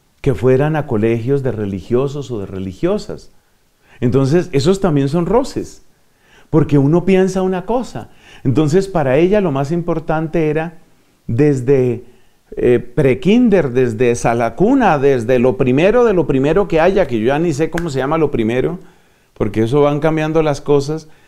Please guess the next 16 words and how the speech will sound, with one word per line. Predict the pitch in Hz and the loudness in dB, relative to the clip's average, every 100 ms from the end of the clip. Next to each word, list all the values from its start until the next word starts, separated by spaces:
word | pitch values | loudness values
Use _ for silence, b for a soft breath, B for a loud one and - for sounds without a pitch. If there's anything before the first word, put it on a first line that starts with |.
| b b - | b b -4
desde | 127 160 147 131 151 | 2 2 2 0 2
el | 139 135 - - | 2 0 -4 -2
antepro | 156 165 160 - 156 147 - 156 147 | 0 2 0 0 0 0 0 2 2
prekinder | - 139 127 180 240 220 190 147 | 0 0 0 0 0 2 0 0
que | 143 | 0
haya, | 156 175 190 196 B B B _ | 0 0 0 -2 B B B _
tienen | 175 196 220 220 | 2 2 0 0
que | 175 | -2
estar | - 170 180 | 0 0 0
aprendiendo | 185 156 131 131 160 165 180 | 0 0 0 0 0 0 0
inglés | 175 170 175 175 | 0 2 2 0
y | 175 | -2
tiene, | 151 165 170 - | 0 -2 -4 -6
y | 147 143 | -4 -2
resulta | 143 120 165 151 202 196 | -2 -2 -4 -4 -6 -2
que | 185 196 190 | -4 -4 -8